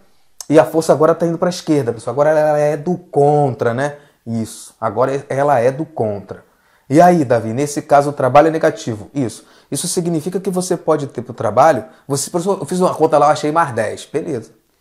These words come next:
Davizinho, cara, na letra B a minha conta deu menos dez. Não tem problema nenhum. Pode ser neg-, pode ser, pode ser, pode ser negativo? Pode, pode sim. Tá bom? E aí, professor,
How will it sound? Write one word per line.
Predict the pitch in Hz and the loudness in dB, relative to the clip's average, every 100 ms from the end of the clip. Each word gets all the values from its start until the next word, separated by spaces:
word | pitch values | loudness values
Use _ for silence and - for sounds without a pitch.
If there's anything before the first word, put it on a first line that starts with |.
| _ _ _ _ _ | _ _ _ _ _
Davizinho, | 131 139 156 190 | 0 0 -2 0
cara, | 139 | 0
na | 131 139 | 2 2
letra | 139 147 160 113 | 2 0 0 2
B | 135 | 2
a | |
minha | 151 143 | 0 -4
conta | 151 143 | -4 0
deu | 135 | 0
menos | 123 185 135 | 0 -4 -2
dez. | 107 104 | -4 -4
Não | 131 | -10
tem | 151 | -8
problema | 135 139 180 | -6 -6 -8
nenhum. | 247 151 | -10 -8
Pode | - 147 | -10 -8
ser | - | -12
neg-, | 165 190 | -12 -12
pode | - 160 | -4 -4
ser, | - | -2
pode | 175 165 | -10 -8
ser, | 156 | -10
pode | 175 170 165 | -6 -6 -4
ser | 156 | -6
negativo? | 135 123 180 | -6 -6 -6
Pode, | 135 104 110 | -6 -6 -12
pode | - - | -14 -14
sim. | - 147 _ _ | -16 -18 _ _
Tá | 107 | -2
bom? | 120 208 - _ _ _ - _ _ | -2 -6 -16 _ _ _ -20 _ _
E | 139 | 4
aí, | 214 226 175 | 6 6 2
professor, | - 135 131 - 113 104 - | -2 -6 -6 -4 -6 -6 -12